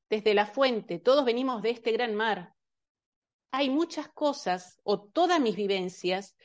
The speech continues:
son misiones de cosas que yo tengo que sanar para llevar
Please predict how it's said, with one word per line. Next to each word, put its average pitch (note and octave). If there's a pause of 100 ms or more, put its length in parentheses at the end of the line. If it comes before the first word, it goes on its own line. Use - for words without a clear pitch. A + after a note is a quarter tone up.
(180)
son D4
misiones C#4+
de G3+
cosas B3+
que F#3
yo C#4
tengo B3+
que F#3+
sanar F#3+ (680)
para A3+
llevar D4+